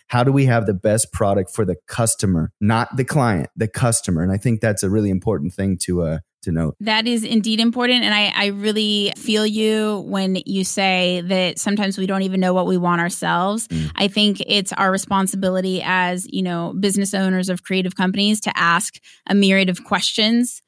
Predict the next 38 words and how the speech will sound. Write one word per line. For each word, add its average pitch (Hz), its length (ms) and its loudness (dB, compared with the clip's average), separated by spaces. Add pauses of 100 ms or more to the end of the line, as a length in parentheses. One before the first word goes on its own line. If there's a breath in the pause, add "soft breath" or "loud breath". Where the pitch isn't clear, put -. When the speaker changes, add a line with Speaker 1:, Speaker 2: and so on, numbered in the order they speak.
(320)
Speaker 2:
uh, 208 240 2
in 208 200 2
order 208 520 2
to 202 340 -2
make 196 260 0
sure 190 680 -2
that 185 500 -2
we're 190 220 -2
getting 196 500 -2
the 196 180 -6
answers 190 300 -2
that 190 140 -2
we 190 160 0
need 185 260 0
in 185 120 0
order 196 420 2
to 320 160 2
build 311 460 4 (120)
Speaker 1:
Mm. 170 260 -2
Speaker 2:
what's 269 280 2
in 285 40 6
alignment 269 560 4
for 240 120 0
both 226 260 0
the 233 80 -6
client 226 480 0
and 208 220 0
the 233 60 -4
customer. 269 680 -2 (320 loud breath)
Because, 208 480 2
um, 196 460 2
yeah, 202 500 2
we 202 180 -2
think 262 280 0
we 247 100 0
want 220 280 4
one 240 180 4
thing. 254 300 0